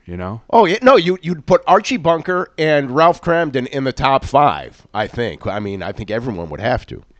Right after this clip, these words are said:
Speaker 1: Yeah, for sure.
Speaker 2: Here's the important question, and I asked my friend Rachel this, and she's considerably younger than we are.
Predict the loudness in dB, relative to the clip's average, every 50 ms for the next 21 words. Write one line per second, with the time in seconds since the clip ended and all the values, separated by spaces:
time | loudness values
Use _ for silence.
0 | _ _ _ _ _ _ _ _ _ -20 -20 -20 _ -12 -12 -12 -8 -6 -4 -4
1 | -4 -4 -6 _ _ _ _ _ _ _ _ 2 4 4 4 4 0 -2 -2 0
2 | 4 4 4 4 4 -2 -2 -2 -2 -2 -2 -8 -10 -8 -6 -4 -4 -4 -2 2
3 | 2 2 2 0 -2 -2 -2 -2 0 -2 -2 -2 -2 -2 -4 -4 -4 -4 -6 -8
4 | -8 -8 -10 -12 -12 -12 -14 -12 -6 -6 -6 -6 -4 -6 -8 -8 -6 -6 -4 -4
5 | -4 -4 -4 -6 -6 -6 -6 -8 -8 -8 -10 -10 -10 -12 -10 -10 -12 -12 -12 -16
6 | -20